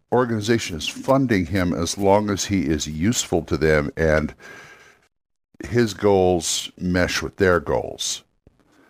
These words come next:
In other words, they'll play along. I've seen this in T V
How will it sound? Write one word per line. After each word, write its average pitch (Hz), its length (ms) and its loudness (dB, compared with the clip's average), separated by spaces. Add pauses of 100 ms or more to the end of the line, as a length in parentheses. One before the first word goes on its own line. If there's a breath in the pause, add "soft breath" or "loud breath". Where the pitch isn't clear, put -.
(160 soft breath)
In 80 60 -2
other 92 140 2
words, 92 200 -2
they'll 101 180 4
play 90 300 2
along. 73 500 -2 (1500)
I've 90 140 0
seen 123 240 4
this 120 200 2
in 90 60 -2
T 123 240 2
V 117 360 2